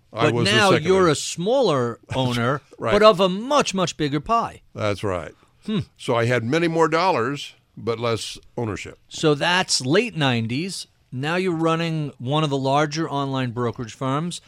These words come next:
Speaker 2: What was the experience like of the dot-com implosion in two thousand?
Speaker 1: Um, our volume remained relatively steady.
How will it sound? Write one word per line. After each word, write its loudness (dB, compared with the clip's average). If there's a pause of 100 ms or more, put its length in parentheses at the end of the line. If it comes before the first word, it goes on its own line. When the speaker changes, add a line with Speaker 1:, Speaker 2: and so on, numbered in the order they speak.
(320)
Speaker 2:
What 4
was 0
the -6
experience -6
like -4
of -4
the -2
dot-com -4
implosion -4
in -6
two -4
thousand? -6 (1400)
Speaker 1:
Um, 0 (1300)
our 0
volume 0
remained -2
relatively -6
steady. -16